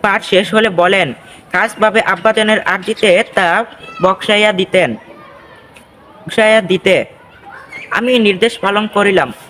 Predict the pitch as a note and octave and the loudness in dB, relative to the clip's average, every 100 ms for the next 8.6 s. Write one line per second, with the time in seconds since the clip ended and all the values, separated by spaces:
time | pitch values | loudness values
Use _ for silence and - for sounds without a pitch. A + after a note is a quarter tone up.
0 | - - F3+ A#3 A#3 F#3+ F#3+ A3 - G#3+ | -20 -4 0 2 0 0 -2 -2 -4 -2
1 | D3 A2 E3 F#3+ G3 A3 F#3+ F#3+ A3+ - | 0 0 0 0 0 0 0 0 -2 0
2 | G#3 G#3 A3 F#3+ F#3+ F#3 F3 - A3+ G3+ | 0 0 0 0 0 0 -2 0 0 0
3 | G3+ D#3+ F#3 D#3+ G#3+ - - - - A3 | -2 -2 0 0 -2 -6 -20 -2 2 4
4 | A#3 A#3 A3+ - F#3 A3 A3 G#3+ G3 E3+ | 2 2 2 0 0 0 0 2 2 0
5 | A#3 - - - - - - F#3+ A3+ B3 | -2 -10 -20 -20 -20 -20 -4 0 2 2
6 | A#3 A3+ G3 F#3 G3+ - F#3 G#3 A3 G#3 | 2 2 0 0 -2 -2 0 0 0 0
7 | G3+ G3+ F#3 E3+ A#3+ - - - F#3 G3+ | 2 2 2 0 -2 -10 -20 0 0 2
8 | B3 A#3 A3 G#3 F#3 | 0 0 2 2 2